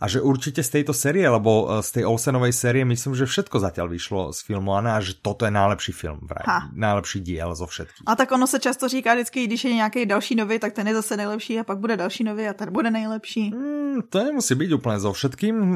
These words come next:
Speaker 1: V každom prípade Tunak sa to teda povráva.
Speaker 2: Aha.
Speaker 1: Mhm.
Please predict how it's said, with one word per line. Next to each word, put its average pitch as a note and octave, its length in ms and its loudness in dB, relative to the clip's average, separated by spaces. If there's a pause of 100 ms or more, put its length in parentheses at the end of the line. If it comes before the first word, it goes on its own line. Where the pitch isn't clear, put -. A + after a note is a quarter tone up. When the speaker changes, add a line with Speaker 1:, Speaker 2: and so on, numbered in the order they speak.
(180)
Speaker 1:
V - 80 -16
každom B2 240 0
prípade A#2 400 2
Tunak A#2+ 240 2
sa A2+ 80 2
to A2 160 -2
teda G2 400 2
povráva. F2 640 0
Speaker 2:
Aha. F#3 480 0
Speaker 1:
Mhm. C#3 160 0